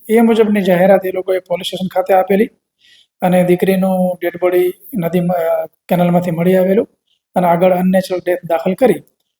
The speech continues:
અને જે કંઈ કાયદેસર કાર્યવાહી કરવાની થતી હતી એ તમામ કાર્યવાહી પી આઈ શ્રીએ કરેલી.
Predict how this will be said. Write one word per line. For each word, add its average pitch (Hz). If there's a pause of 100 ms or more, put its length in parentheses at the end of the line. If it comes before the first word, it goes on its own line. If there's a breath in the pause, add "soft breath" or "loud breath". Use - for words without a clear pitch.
(120)
અને 170
જે 170
કંઈ 180
કાયદેસર 175
કાર્યવાહી 175
કરવાની 175
થતી 208
હતી 175
એ 185
તમામ 175
કાર્યવાહી 165 (440)
પી 180
આઈ 170
શ્રીએ 165
કરેલી. 156